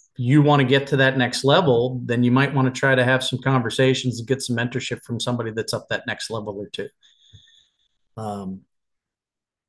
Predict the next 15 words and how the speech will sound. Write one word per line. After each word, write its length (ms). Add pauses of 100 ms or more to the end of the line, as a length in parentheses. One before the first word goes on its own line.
(1000)
and, 380
um, 500 (300)
you 80
know, 140
John 380
C. 140
Maxwell, 460
"The 80
greatest 380
day 200
in 80
your 160
life 320 (120)
and 200
mine 460